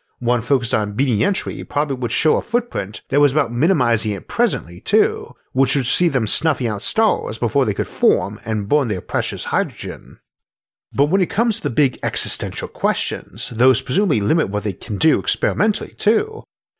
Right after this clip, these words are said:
Consider a civilization which thinks it entirely ethical to use trillions upon trillions of people, like disposable test tubes, to conduct sociological research doesn't really seem like one trying to find out how to make folks happy and fulfilled.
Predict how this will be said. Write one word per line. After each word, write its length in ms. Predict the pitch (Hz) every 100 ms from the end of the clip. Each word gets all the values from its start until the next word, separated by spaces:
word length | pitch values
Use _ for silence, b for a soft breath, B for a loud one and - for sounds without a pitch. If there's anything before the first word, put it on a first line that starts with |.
| _ _ _
Consider 400 | 170 151 247 240
a 60 | 131
civilization 880 | - 156 104 95 147 180 92 90
which 220 | 98 - -
thinks 200 | 143 113
it 60 |
entirely 500 | 95 - 160 139 98
ethical 380 | 147 - - 95
to 60 | 95
use 180 | 95
trillions 480 | - - 202 117 101
upon 220 | - 87
trillions 420 | - - 208 104 -
of 80 |
people, 460 | - 214 - - -
like 220 | 123 143
disposable 580 | 147 - - 202 - -
test 400 | - - 226 -
tubes, 540 | - 58 - - - -
to 100 | 127
conduct 340 | 139 170 151
sociological 720 | - 185 175 139 123 127 - 90
research 680 | 113 208 - - - - - 107
doesn't 320 | 139 160 160
really 160 | 151
seem 260 | 107 - 247
like 220 | 117 -
one 180 | 90 87
trying 300 | - 117 101
to 40 |
find 320 | 92 123 107 123
out 200 | 127 -
how 80 |
to 80 | 104
make 160 | 95 92
folks 260 | - 95
happy 480 | - 165 185 - 85
and 80 | 87
fulfilled. 720 | 95 - 196 202 - - -